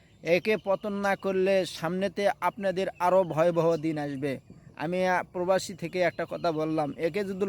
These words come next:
পতন না করেন বাংলাদেশের, বাংলাদেশের সাধারণ জনগণের আরও অনেক ভয়াবহ পরিস্থিতির শিকার হতে হবে। আজকে মারিছে দুইশো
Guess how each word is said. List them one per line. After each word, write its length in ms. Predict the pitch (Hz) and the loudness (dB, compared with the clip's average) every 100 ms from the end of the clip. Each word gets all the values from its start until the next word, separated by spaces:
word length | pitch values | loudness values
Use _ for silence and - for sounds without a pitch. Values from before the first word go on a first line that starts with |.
| 170 | -2
পতন 260 | 190 196 | -4 -2
না 220 | 185 185 180 | -2 0 0
করেন 340 | 175 175 165 127 - - - | 2 2 0 -2 -10 -20 0
বাংলাদেশের, 720 | 156 190 196 185 190 196 196 170 - - _ _ - - _ - - - - - 147 | 2 4 2 0 -2 -2 -2 -4 -12 -20 _ _ -20 -20 _ -20 -20 -20 -20 -8 2
বাংলাদেশের 600 | 175 202 208 202 - 214 | 2 4 2 0 -2 -4
সাধারণ 560 | - 170 196 214 202 | -4 -2 0 0 0
জনগণের 520 | 175 190 196 202 202 | 0 2 2 0 2
আরও 500 | 175 190 220 226 226 - _ _ - | 4 4 4 4 2 -2 _ _ -10
অনেক 440 | 196 240 247 180 | -4 0 -2 -2
ভয়াবহ 460 | 147 175 208 196 202 | 2 6 6 4 0
পরিস্থিতির 680 | 170 190 202 - 185 - | -2 -6 -6 -10 -12 -10
শিকার 380 | - - 180 190 165 | -10 -8 -4 -2 0
হতে 160 | 156 | 0
হবে। 280 | 156 143 139 - | 0 0 -2 0
আজকে 520 | 160 180 165 180 196 | 2 2 2 -2 -2
মারিছে 540 | 190 175 175 165 180 175 | 0 -2 -2 -2 -4 -2
দুইশো 680 | 160 165 156 180 185 175 | 0 0 0 0 0 -2